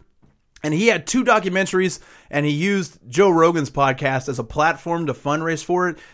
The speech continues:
His first one got, like, a hundred and something thousand dollars. Second one, like, two hundred and something thousand dollars. Now, Stephen Greer did some legitimate things by, he has what's called the Declassification Project, or the, it's the Declassify Project, where what he wants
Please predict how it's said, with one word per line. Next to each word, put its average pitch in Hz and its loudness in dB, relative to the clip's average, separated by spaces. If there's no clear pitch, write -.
His 180 -6
first 220 2
one 190 -4
got, 156 0
like, 131 -4
a 123 -8
hundred 180 -2
and 185 -6
something 165 -4
thousand 160 0
dollars. 151 2
Second 196 -2
one, 151 0
like, 123 -8
two 180 -6
hundred 131 -4
and 123 -10
something 127 -6
thousand 123 -6
dollars. 127 -6
Now, 180 2
Stephen 277 2
Greer 262 6
did 247 0
some 208 0
legitimate 151 2
things 170 -2
by, 127 2
he 196 0
has 175 4
what's 147 0
called 151 -2
the 139 2
Declassification 151 -2
Project, 175 -2
or 147 0
the, 139 -4
it's 156 -4
the 143 -2
Declassify 139 -2
Project, 127 0
where 170 0
what 175 0
he 240 -2
wants 165 2